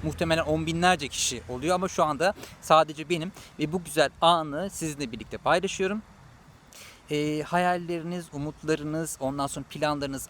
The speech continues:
asla dediğim gibi, e, arkada işte görüyorsunuz, en basitinden bunu örnek alabilirsiniz. Çok büyük ümitlerle, e, çok büyük hayallerle yapıldı.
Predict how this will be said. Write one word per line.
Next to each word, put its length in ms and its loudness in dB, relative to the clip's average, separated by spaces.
asla 420 2
dediğim 260 -6
gibi, 240 -6
e, 100 -2
arkada 360 4
işte 180 -6
görüyorsunuz, 480 -2
en 160 4
basitinden 300 0
bunu 160 0
örnek 240 0
alabilirsiniz. 720 -4
Çok 240 2
büyük 200 -8
ümitlerle, 720 2
e, 140 0
çok 260 0
büyük 180 -6
hayallerle 540 2
yapıldı. 480 0